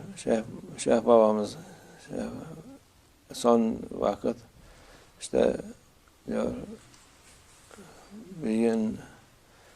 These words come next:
Cuma günüydü bu gün. Ee, son zamanlarda tabii o imamlık yapmıyordu.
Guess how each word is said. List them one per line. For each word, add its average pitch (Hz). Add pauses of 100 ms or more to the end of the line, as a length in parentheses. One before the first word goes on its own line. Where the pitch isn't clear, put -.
(300)
Cuma 113
günüydü 104
bu 107 (760)
gün. - (2000)
Ee, 107 (1200)
son 117 (340)
zamanlarda 113 (100)
tabii 123
o 120
imamlık 117
yapmıyordu. 113